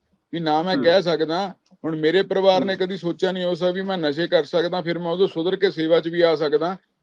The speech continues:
Speaker 1: ਇਹ ਆਪਣੇ ਵੀ
Speaker 2: ਹੂੰ।
Speaker 1: ਬੰਦੇ ਤੇ ਮਾੜੀ ਮੋਟੀ ਹੋਸ਼ ਹੁੰਦੀ ਹੈ। ਗੱਡੀ ਚਲਾਉਣਾ ਵੀ ਬੰਦਾ ਆਪ ਸਿੱਖਦਾ, ਮੋਬਾਈਲ ਚਲਾਉਣਾ ਵੀ ਆਪ ਸਿੱਖਦਾ। ਪਰ ਜੇ ਪਰਿਵਾਰ
Speaker 2: ਹੂੰ।
Speaker 1: ਇਹ ਕਵੇ ਵੀ ਸਾਨੂੰ ਪਤਾ ਨਹੀਂ ਸੀ, ਤਾਂ ਇਹ ਗੱਲ ਤੋਂ ਮੈਂ,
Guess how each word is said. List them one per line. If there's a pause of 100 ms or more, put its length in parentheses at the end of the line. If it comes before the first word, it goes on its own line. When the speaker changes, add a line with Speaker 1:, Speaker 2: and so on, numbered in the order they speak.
(120)
Speaker 1:
ਇਹ
ਆਪਣੇ
ਵੀ
Speaker 2:
ਹੂੰ।
Speaker 1:
ਬੰਦੇ
ਤੇ
ਮਾੜੀ
ਮੋਟੀ
ਹੋਸ਼
ਹੁੰਦੀ
ਹੈ।
ਗੱਡੀ
ਚਲਾਉਣਾ
ਵੀ
ਬੰਦਾ
ਆਪ
ਸਿੱਖਦਾ,
ਮੋਬਾਈਲ
ਚਲਾਉਣਾ
ਵੀ
ਆਪ
ਸਿੱਖਦਾ। (460)
ਪਰ
ਜੇ
ਪਰਿਵਾਰ
Speaker 2:
ਹੂੰ।
Speaker 1:
ਇਹ
ਕਵੇ
ਵੀ
ਸਾਨੂੰ
ਪਤਾ
ਨਹੀਂ
ਸੀ,
ਤਾਂ
ਇਹ
ਗੱਲ
ਤੋਂ
ਮੈਂ,